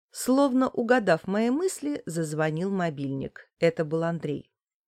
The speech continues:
"Значит так, Тань, сейчас все наши разбегаются, отдел пустеет. Можешь подрулить, если еще не передумала. Что ты там хотела разузнать? Про какого-то там Тимофея?"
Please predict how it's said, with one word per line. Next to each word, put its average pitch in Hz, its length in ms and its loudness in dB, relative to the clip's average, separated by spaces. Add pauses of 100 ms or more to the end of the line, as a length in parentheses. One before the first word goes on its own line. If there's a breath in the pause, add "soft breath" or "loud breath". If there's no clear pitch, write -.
"Значит 202 480 2
так, - 220 0
Тань, - 300 -6 (340)
сейчас 185 440 0
все - 180 -2
наши 175 320 -2
разбегаются, 170 760 -2
отдел 151 280 -2
пустеет. - 680 -8 (200)
Можешь 185 300 0
подрулить, 226 600 -4
если 160 280 -4
еще 160 240 -4
не 151 140 -6
передумала. 156 680 -2 (380)
Что - 220 0
ты 208 120 -2
там 156 360 0
хотела 160 460 0
разузнать? 156 640 -4 (100)
Про 175 120 -2
какого-то 175 480 -2
там 147 340 -2
Тимофея?" 170 720 0